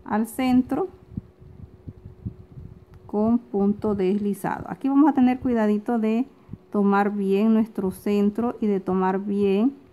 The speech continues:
las dos hebritas, ¿ok? Tenemos que tomar la hebrita de abajo también. Entonces, ve,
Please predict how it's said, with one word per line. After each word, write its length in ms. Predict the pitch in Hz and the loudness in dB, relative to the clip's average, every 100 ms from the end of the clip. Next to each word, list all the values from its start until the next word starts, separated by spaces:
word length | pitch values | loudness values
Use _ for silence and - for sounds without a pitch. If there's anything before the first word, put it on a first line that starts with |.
| - - _ - | -20 -20 _ -6
las 240 | 208 185 | -2 -2
dos 180 | 180 190 | 0 0
hebritas, 540 | 202 190 185 147 - 170 | 2 0 0 -2 -4 -8
¿ok? 220 | 170 - 285 349 - - _ _ _ _ _ _ - _ _ _ _ _ _ _ _ _ _ _ _ _ _ _ _ _ _ _ | -6 -4 -4 -4 -10 -20 _ _ _ _ _ _ -20 _ _ _ _ _ _ _ _ _ _ _ _ _ _ _ _ _ _ _
Tenemos 280 | 190 190 202 | 0 0 0
que 120 | 202 | -2
tomar 320 | 202 202 196 | -2 -2 0
la 120 | 202 | 0
hebrita 380 | 190 185 180 202 | -2 -2 -4 -2
de 120 | 196 | -2
abajo 360 | 196 196 196 202 | 0 -2 -2 -4
también. 460 | - 196 175 - - - - _ - - - _ - - _ - - - - - - _ _ _ - - - - - - | -4 -2 -2 -4 -12 -20 -20 _ -20 -20 -20 _ -20 -20 _ -18 -16 -20 -20 -20 -20 _ _ _ -20 -20 -20 -18 -18 -6
Entonces, 680 | 220 - - 185 - 254 220 | -4 -4 -8 -10 -4 -4 -4
ve, 200 | 180 | -6